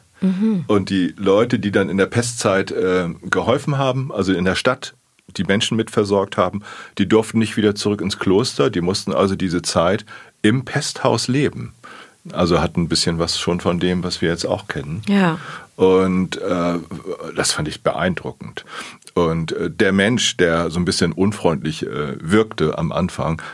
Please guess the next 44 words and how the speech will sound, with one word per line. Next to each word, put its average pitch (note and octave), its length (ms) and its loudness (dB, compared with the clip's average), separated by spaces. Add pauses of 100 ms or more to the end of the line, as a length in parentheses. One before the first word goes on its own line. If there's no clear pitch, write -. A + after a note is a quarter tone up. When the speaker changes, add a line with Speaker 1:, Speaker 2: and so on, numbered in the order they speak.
(100)
Speaker 2:
wir D#2+ 100 -2
haben F2+ 140 2
es - 160 -4
richtig G#2+ 240 -4
gut - 200 -4
gehabt C#2+ 340 -2
dann D2 240 -6
miteinander. D#2 580 -6
Also D#2+ 180 -4
er D2 120 -8
sagt, - 240 -12 (300)
„Na D2 100 -2
ja, D2+ 180 2
Sie D#2 100 -4
können F#2 240 2
morgen E2 260 4
auch - 160 -4
zum - 160 -2
Frühstück - 360 -2
kommen.“ - 280 -6
Und E3 200 2
so. D#3+ 240 0 (400)
Speaker 1:
<laughs> - 0 -
Speaker 2:
Und, E3 420 2
äh, E2 300 -2
da F2+ 140 2
ist - 120 0
unser G2 240 2
Garten, E2 440 0
ein D#2 100 -10
wunderschöner E2 640 0
Garten. D#2+ 640 0
Und D#2 420 -6 (520)
ich - 180 0
hab - 120 0
eine F#2 140 0
wirklich E2+ 300 0
wunderbare F#2 500 2
Nacht, G2 380 2
äh, E2 560 0
im E2+ 160 -2
Pesthaus - 600 -4
dann C2+ 300 -8 (200)
geschlafen. - 720 -4